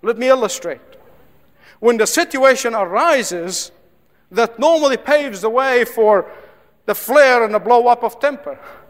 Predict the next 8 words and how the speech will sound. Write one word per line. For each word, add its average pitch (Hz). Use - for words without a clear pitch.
it 294
is 247
a 240
great 262
opportunity. 214
It's 233
a 220
time 247